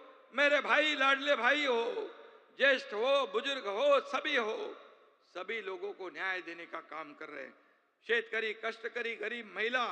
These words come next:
युवक या सगळ्यांना डोळ्यासमोर ठेवून आम्ही काम करतोय. त्यामुळेच आपलं सरकार आता लाडकं सरकार झालेलं आहे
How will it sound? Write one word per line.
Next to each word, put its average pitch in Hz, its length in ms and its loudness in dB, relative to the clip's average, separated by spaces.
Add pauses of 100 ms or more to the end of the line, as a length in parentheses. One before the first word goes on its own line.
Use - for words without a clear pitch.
(600)
युवक 254 680 0
या 220 160 -2
सगळ्यांना 208 520 -4
डोळ्यासमोर 208 680 -4
ठेवून 220 320 -8
आम्ही 180 180 -8
काम 170 280 -8
करतोय. - 460 -16 (520)
त्यामुळेच 214 600 0 (480)
आपलं 220 380 -2
सरकार 214 640 4 (680)
आता 208 280 0
लाडकं 214 540 0
सरकार 233 480 0
झालेलं 208 460 2
आहे 180 460 4